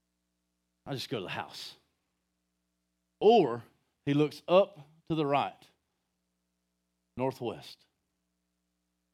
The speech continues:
Or I can go right back to Antioch, preach the gospel, where they just left me for dead. Which way did he go? Antioch.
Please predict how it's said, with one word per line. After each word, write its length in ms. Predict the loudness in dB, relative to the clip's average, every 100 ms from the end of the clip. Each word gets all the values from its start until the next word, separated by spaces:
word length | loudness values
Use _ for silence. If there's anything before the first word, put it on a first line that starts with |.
| _ _
Or 300 | 0 2 0
I 100 | -4
can 180 | -6 -8
go 180 | -4 -6 -6
right 280 | -6 -4 -6 -8
back 260 | -8 -8 -8
to 100 | -10
Antioch, 460 | -10 -10 -14 -16 -20 -20 _ _ _ _ _ _ _ _ _ _ _ _ _ _ _ _ -14
preach 320 | -12 -12 -12
the 100 | -14 -14
gospel, 480 | -14 -14 -18 -20 _ _ _ _ _ _ _ _ _ _
where 140 | 0 0
they 200 | 0 -6
just 500 | -8 -4 -4 -4 -6
left 300 | -6 -6 -6
me 120 | -10
for 200 | -10 -12
dead. 240 | -10 -12 -14 _
Which 180 | -10 -4
way 140 | -2
did 140 | -2 -2
he 80 | -4
go? 220 | -4 -6 _ _ _ _ _ _ _ _ _ _ _ _ _ _ _ _ _ _ _ _ _
Antioch. 400 | -8 -6 -6